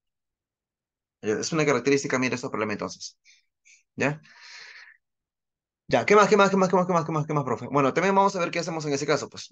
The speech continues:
ahorita tiene que ver. Mira, primero,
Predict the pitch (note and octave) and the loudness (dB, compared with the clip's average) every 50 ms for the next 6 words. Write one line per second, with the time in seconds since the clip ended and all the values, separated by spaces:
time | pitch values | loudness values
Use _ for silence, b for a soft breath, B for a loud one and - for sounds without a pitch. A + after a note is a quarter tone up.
0 | - - - - - A#2+ A2+ - G#2 G2+ G2 - B1+ E2 - - - _ _ _ | -18 -18 -16 -12 -12 -12 -10 -8 -6 -6 -6 -4 -6 -8 -10 -12 -20 _ _ _
1 | _ _ _ _ _ _ - - - - - - _ _ _ _ _ _ _ _ | _ _ _ _ _ _ -12 -10 -10 -10 -12 -18 _ _ _ _ _ _ _ _
2 | _ _ _ _ - C#3+ D3 C3+ F#2 F2+ F2 | _ _ _ _ 0 2 2 2 0 -2 -6